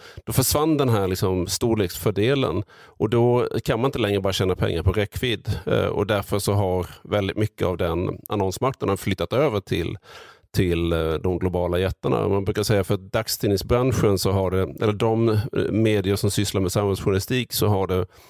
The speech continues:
försvunnit ungefär sex till sjuhundra miljoner kronor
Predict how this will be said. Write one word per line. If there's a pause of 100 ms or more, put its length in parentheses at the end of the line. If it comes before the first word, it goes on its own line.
(360)
försvunnit
ungefär (100)
sex
till
sjuhundra
miljoner
kronor